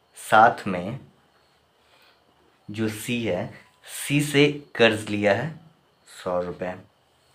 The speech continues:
सी से पैसे लिया है सौ रुपये, दोनों साथ में मिलकर दिया,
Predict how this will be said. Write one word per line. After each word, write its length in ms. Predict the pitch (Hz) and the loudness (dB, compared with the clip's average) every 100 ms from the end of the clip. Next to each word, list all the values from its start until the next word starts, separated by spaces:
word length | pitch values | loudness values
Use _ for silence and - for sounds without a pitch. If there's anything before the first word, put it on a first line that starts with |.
| - - - - _ | -20 -20 -20 -20 _
सी 240 | - 117 | -10 -6
से 140 | 110 120 | -2 0
पैसे 300 | 113 101 120 | 2 2 0
लिया 260 | 117 131 | 0 0
है 100 | 165 | 0
सौ 200 | - 95 | 0 2
रुपये, 200 | 92 92 | 2 0
दोनों 260 | 95 151 190 | 0 2 2
साथ 300 | - 123 - | 4 4 4
में 80 | 104 | -2
मिलकर 300 | 98 92 92 | -2 -4 -8
दिया, 340 | - 101 90 | -8 -6 -6